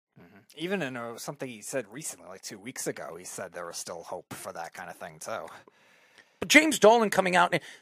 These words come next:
Speaker 2: and I like that James Dolan is going to stay out of basketball decisions, 'cause
Speaker 1: About time. <laughs>
Speaker 2: he's been horrible at basketball decisions, especially the Carmelo Anthony second contract. That was horrible.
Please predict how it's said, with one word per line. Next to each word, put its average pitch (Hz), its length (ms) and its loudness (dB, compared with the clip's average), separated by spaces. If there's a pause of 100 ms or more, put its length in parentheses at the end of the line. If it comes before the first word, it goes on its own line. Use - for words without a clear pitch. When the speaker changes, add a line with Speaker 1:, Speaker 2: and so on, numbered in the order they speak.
Speaker 2:
and 233 100 8
I 339 80 12
like 320 260 10
that 156 120 2
James 202 260 4
Dolan 196 360 6
is 147 340 -4
going 185 220 4
to 147 40 -2
stay 165 220 2
out 160 160 8
of - 80 2
basketball 139 400 4
decisions, - 640 -2
'cause - 220 0
Speaker 1:
About - 80 -14
time. - 440 -10
<laughs> - 40 -20
Speaker 2:
he's 202 240 4
been 170 160 2
horrible 170 720 10
at 123 100 2
basketball 135 420 2
decisions, 101 540 -4
especially 208 360 2
the 139 100 -2
Carmelo 160 440 4
Anthony 139 440 -4 (180)
second - 460 4
contract. - 560 2
That 185 120 6
was 123 120 -2
horrible. 135 580 4